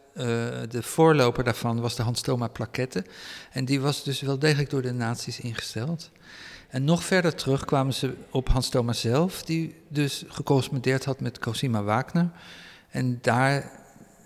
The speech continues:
eh, vonden, stoten ze op een paar zeer antisemitische uitspra-, eh, uitspraken van hem. En daar, eh, en toen was ik wakker, want toen dacht ik, "Hé, dat is interessant."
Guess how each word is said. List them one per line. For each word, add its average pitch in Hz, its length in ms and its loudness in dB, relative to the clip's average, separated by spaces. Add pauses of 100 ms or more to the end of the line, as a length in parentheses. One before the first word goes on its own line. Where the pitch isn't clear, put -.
(120)
eh, 131 240 -2
vonden, 143 480 0
stoten - 380 4
ze 135 440 -2
op 135 160 -2
een 135 260 -6
paar 131 340 0
zeer 131 220 0
antisemitische 139 840 2
uitspra-, 101 600 -4
eh, 107 120 -4
uitspraken 104 640 -6
van 107 180 -10
hem. 101 300 -8 (680)
En 123 140 -4
daar, 113 640 0
eh, 113 320 2 (400)
en 113 120 -4
toen 147 280 2
was 139 240 0
ik 139 60 -4 (100)
wakker, 123 380 2
want 143 200 0
toen - 100 -6
dacht 135 180 -2
ik, 139 100 -10
"Hé, 147 200 2
dat 104 160 -2
is 107 100 -6
interessant." 120 560 -6